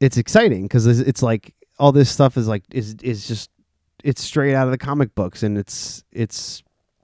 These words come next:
gonna be interesting to see how they do this and how they introduce different characters, and it's just fun with how, how off the rails they're gonna be getting with it, and I can't wait to see what happens. Uh,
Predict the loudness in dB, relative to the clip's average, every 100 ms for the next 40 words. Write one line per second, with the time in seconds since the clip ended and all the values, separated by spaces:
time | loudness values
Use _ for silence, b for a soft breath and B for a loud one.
0 | _ _ _ _ _ _ -4 2 4 4
1 | 0 0 -2 -2 -2 -4 -4 -8 -2 0
2 | 0 -4 -10 -12 -2 0 2 2 0 -2
3 | -4 -2 -2 -4 -8 -8 -12 -14 -12 -14
4 | -8 -2 -2 -2 -2 0 -2 -4 -8 -10
5 | b b b -6 -2 -4 -2 0 0 0
6 | -4 -6 -6 -4 -4 -6 -12 -6 -2 0
7 | -2 _ _ _ _ _ _ -6 -4 0
8 | 2 2 0 -2 -2 -2 -4 -6 -6 -8
9 | -10 -10 -12 -6 -4 -4 -6 b b b
10 | b b b b b b -14 -2 0 0
11 | -2 -2 0 -2 -4 -10 -12 -20 B B
12 | -14 0 2 2 0